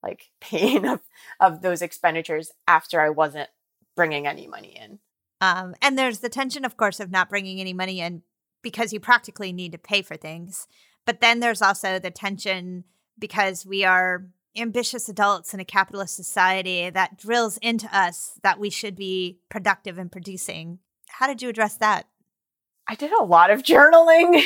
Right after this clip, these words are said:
Speaker 1: <laughs> in that time to deal with, like, my negative thoughts and feelings of, like, you know, it's, it's very easy for us, uh, especially as women, especially as women of color, to equate our value in life with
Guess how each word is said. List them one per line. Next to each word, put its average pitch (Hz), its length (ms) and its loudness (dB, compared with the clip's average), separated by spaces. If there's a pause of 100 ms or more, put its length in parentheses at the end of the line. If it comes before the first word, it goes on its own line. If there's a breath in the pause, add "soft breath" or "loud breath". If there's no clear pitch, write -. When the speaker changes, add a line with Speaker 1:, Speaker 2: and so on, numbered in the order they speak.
Speaker 1:
<laughs> 523 80 -8
in 311 160 2
that 311 320 4
time 262 460 6
to 285 120 0
deal 233 240 8
with, 247 120 4
like, 220 180 6
my 208 140 2
negative 196 480 2
thoughts 196 380 8
and 190 180 -4
feelings 190 400 0
of, 170 140 0
like, 165 300 2 (360)
you 277 100 2
know, 269 120 6
it's, - 180 4
it's - 180 -12
very 247 320 6
easy 214 380 -2
for - 240 4
us, - 340 4 (220)
uh, 175 240 10
especially 190 420 0
as 202 160 2
women, 190 260 0
especially 185 380 -6
as 180 120 -6
women 190 200 -4
of 175 100 -12
color, 180 260 -2
to - 160 -12
equate 185 640 -2 (840)
our 180 200 6
value 190 440 4
in 165 180 0
life 165 440 4
with 156 380 0